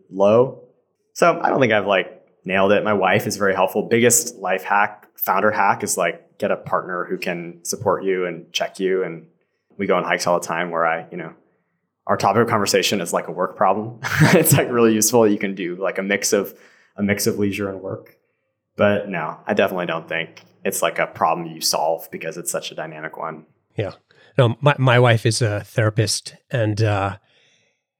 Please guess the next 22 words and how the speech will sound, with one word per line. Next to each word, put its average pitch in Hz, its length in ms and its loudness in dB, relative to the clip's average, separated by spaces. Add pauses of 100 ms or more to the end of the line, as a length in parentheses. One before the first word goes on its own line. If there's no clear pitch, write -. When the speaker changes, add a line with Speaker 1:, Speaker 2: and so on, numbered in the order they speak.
(280)
Speaker 2:
she's, - 600 2
she's 127 340 2
very 113 260 4
helpful 113 480 2
in, 98 360 -2
in, 101 360 -2 (260)
uh, 104 240 0
keeping 110 320 2
me 107 100 2
under 98 200 -2
check. 104 440 -4
And 101 220 -2 (340)
I 120 100 2
remember 131 340 4
when 131 100 6
there 123 100 4
was 117 140 2
a 123 60 0
lot 117 160 2
of 107 100 -8
talk 113 380 2
about, 107 520 0